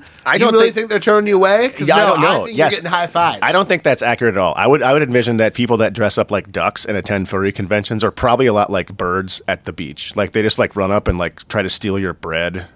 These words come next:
Speaker 1: and <laughs> shit on your blanket. Right? Like, your, your, like, bag of Cheez-Its starts to blow away, and they just, like, run up and grab it and take off. <laughs>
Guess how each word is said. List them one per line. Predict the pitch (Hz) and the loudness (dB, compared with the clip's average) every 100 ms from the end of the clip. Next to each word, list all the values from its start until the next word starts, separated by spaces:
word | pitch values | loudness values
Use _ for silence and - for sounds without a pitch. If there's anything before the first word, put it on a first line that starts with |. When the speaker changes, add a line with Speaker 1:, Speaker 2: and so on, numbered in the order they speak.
| - | -12
Speaker 1:
and | 87 78 - _ _ - | -10 -10 -16 _ _ -20
<laughs> | - _ 175 - - | -20 _ -16 -14 -8
shit | - - 117 | -6 -2 0
on | 104 104 | 0 -2
your | 92 | -4
blanket. | 85 90 104 98 - _ _ _ _ _ _ _ _ - - - - - - - _ _ _ - | -6 -4 -4 -6 -10 _ _ _ _ _ _ _ _ -20 -20 -20 -20 -20 -20 -20 _ _ _ -2
Right? | 123 156 | 0 0
Like, | 147 127 | 0 0
your, | 143 | 0
your, | 131 139 | 2 2
like, | 123 92 | 2 0
bag | 120 131 | 2 2
of | 135 | 0
Cheez-Its | - 135 143 - | 2 2 2 2
starts | 135 127 | 0 -2
to | - | -4
blow | 110 113 117 | -2 2 4
away, | 110 113 | 4 4
and | 120 | 2
they | 113 | 2
just, | 113 117 | 0 0
like, | 98 | -2
run | 98 107 | 0 0
up | 117 | 0
and | 98 | -2
grab | 82 92 107 | -2 0 0
it | |
and | 104 | -2
take | 95 95 95 | -4 -2 0
off. | 92 104 - - - | 0 0 -4 -20 -6
<laughs> | 427 | -6